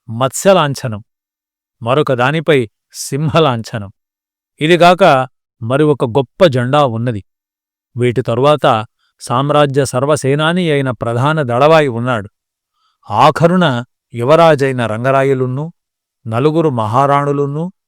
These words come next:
రత్నాలతో పొదిగిన జలతారు బుటేదారి జాలరులు గల వెండి బంగారు తంజాన్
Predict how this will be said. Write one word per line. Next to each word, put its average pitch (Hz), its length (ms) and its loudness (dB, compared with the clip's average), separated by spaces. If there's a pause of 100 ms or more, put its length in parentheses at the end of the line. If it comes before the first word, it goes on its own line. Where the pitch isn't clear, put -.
(280)
రత్నాలతో 170 680 0
పొదిగిన 147 540 -2 (400)
జలతారు 156 580 4
బుటేదారి 151 800 2
జాలరులు 151 580 2
గల 127 300 0 (400)
వెండి 139 300 -2
బంగారు 139 500 2
తంజాన్ 131 540 0